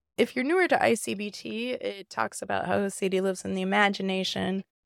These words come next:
and is really kind of these confused conclusions that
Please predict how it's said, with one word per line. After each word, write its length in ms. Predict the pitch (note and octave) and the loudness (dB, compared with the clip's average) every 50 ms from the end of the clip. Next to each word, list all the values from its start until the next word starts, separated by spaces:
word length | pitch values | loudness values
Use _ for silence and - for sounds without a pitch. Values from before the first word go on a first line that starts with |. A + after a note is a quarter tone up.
| _ _ _ _ _ _ | _ _ _ _ _ _
and 480 | - G3+ G3 F#3+ F#3+ F#3 F#3 F#3 F3+ - - | 0 2 2 2 0 0 -2 -2 -4 -2 0
is 320 | F3+ F#3 F#3 F3+ - - - | 2 2 2 0 -2 -6 -2
really 320 | - G3+ G3+ G3 F#3+ G3 F#3+ | 0 2 2 2 2 0 0
kind 260 | - - G#3 G3 G3 | 0 0 0 2 2
of 140 | F#3+ F#3 F#3 | 2 2 0
these 460 | G3 F#3+ F#3+ F#3+ F#3+ F#3+ F#3+ - - | 0 0 2 2 2 2 0 0 -2
confused 520 | - - G3+ G3 - - G#3 G3+ G3 - - | -4 -4 -6 -4 -2 -2 -2 -2 -2 -6 -6
conclusions 960 | - F#3+ G3+ G3 - - F#3+ F#3 F#3+ F3+ - - F2+ F2+ F2+ F2+ - - - | -4 -4 -4 -4 -4 -2 -2 -2 -2 -2 -2 -2 -2 0 -2 -2 -2 0 4
that 360 | - F2+ F2 E2+ E2 - - | 6 6 6 6 6 2 -2